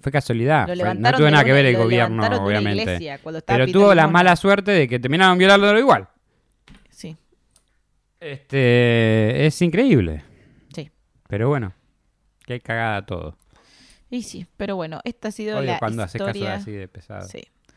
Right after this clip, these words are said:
Speaker 2: perdón. ¿Qué se le va a hacer? Sí, es la
Speaker 1: Voy a
Speaker 2: vida.
Speaker 1: tener pesadillas.
Speaker 2: ¿Por dónde te podemos encontrar, Cristian Figo?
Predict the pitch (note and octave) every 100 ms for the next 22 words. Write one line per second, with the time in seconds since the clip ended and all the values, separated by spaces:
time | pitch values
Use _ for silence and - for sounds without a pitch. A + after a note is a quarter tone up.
0 | _ _ _ _ E3+ E3+ - _ _ _
1 | _ _ _ _ _ _ _ _ _ _
2 | _ _ _ G3 - - F3+ - _ _
3 | - G3 G3 - - F#2+ - - - E2+
4 | _ _ _ _ _ _ _ _ _ _
5 | _ _ _ C4 C#4 C#4 A#3+ G#3+ G3+ F#3+
6 | F#3+ F3+ F3+ - - G3 - A3+ -